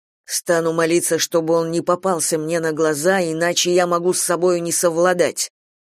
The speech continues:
О, Батшеба, держите его от меня подальше, не подпускайте его ко мне. Несколько мгновений Болдвуд был так безжизненно неподвижен, что казалось, будто его душа вылетела вместе с этими страстными словами.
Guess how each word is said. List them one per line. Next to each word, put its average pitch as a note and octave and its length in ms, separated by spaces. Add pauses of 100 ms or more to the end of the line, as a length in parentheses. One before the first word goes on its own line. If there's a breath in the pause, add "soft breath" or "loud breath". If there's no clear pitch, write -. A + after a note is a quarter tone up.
О, G3+ 140
Батшеба, B2+ 800 (340)
держите F#3+ 680
его D3 160
от D#3+ 160
меня D#3 260
подальше, - 840 (280)
не F3+ 280
подпускайте F#3 1120
его C3+ 220
ко C#3+ 200
мне. B2+ 300 (880)
Несколько A#3 480
мгновений A3 560
Болдвуд G3 480
был F#3+ 320
так G#3 240
безжизненно F3 800
неподвижен, F3+ 880 (300)
что - 180
казалось, G3+ 420
будто G3 300
его G3 180
душа F#3+ 400
вылетела F#3 520
вместе F3 400
с - 120
этими E3+ 280
страстными E3 600
словами. E3 720